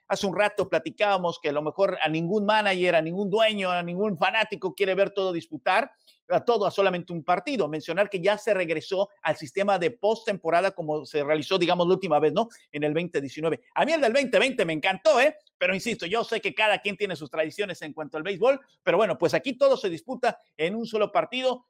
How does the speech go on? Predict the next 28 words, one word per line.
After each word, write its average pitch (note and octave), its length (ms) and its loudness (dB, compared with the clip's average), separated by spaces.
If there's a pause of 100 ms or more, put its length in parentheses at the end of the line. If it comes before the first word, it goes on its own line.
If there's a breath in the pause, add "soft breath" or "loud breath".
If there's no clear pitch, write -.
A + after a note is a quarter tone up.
(120)
y F3 260 -8
creo C4 540 4
que, A3 300 -2 (100)
pues, E3+ 220 -6
eh, D3 160 -6 (340)
Atlanta A3 540 0
en G#3+ 60 -2
este A#3+ 180 -2
momento A#3+ 580 0
tiene A#3+ 360 0
la G3 120 4
mano, C4 480 0
pero F3 200 4
vamos A#3 280 2
a G#3 40 2
ver A#3+ 160 0
si G#3 160 -6
puede, C#4 520 4
puede A#3+ 360 0
mantener, F#3+ 580 -2 (180 soft breath)
eh, D3 220 -2
el, E3 240 -2
el, C#3+ 180 0
eh, C3+ 340 2 (340)
digamos, F#3 480 -2
e-, E3 220 -6
ese G#3 260 0
ritmo. B3 420 -4